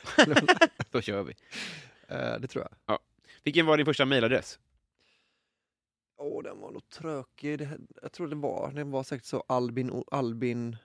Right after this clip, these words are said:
Speaker 2: understreck Olsson, eh,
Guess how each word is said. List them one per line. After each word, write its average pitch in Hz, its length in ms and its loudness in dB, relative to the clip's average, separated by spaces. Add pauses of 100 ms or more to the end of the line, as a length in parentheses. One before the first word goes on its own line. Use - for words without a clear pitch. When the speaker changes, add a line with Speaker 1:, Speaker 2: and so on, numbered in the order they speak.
(300)
Speaker 2:
understreck 117 680 -4
Olsson, 113 760 -4 (640)
eh, - 480 -8